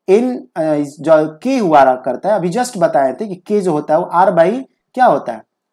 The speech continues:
n हो, एनए होता है, ठीक है, r by एनए। तो आप एनए into k क्या लिख सकते हैं, r, तो वही सेवन बाई टू आरटी आपका हो जाएगा क्या, u। तो u जो है सेवन बाई टू आरटी और divided by आप r कर दीजिएगा, तो ये क्या हो जाएंगे,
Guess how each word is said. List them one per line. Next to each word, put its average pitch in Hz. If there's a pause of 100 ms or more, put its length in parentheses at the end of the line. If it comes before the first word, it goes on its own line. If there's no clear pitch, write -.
(100)
n 180
हो, 185
एनए 185
होता 208
है, 214 (380)
ठीक 165
है, 247 (260)
r 143
by 170
एनए। 208 (400)
तो -
आप 226
एनए 240
into 220
k 151 (140)
क्या 185
लिख 214
सकते -
हैं, - (160)
r, 113
तो 127
वही 156
सेवन 165
बाई 156
टू 220
आरटी 131
आपका 123
हो 113
जाएगा 117
क्या, 196 (260)
u। 131 (380)
तो 147
u 220
जो 233
है 208
सेवन 185
बाई 151
टू 180
आरटी 180 (360)
और 139
divided 170
by 160
आप 131
r 151
कर 180
दीजिएगा, 196
तो 214
ये 135
क्या 220
हो 139
जाएंगे, 120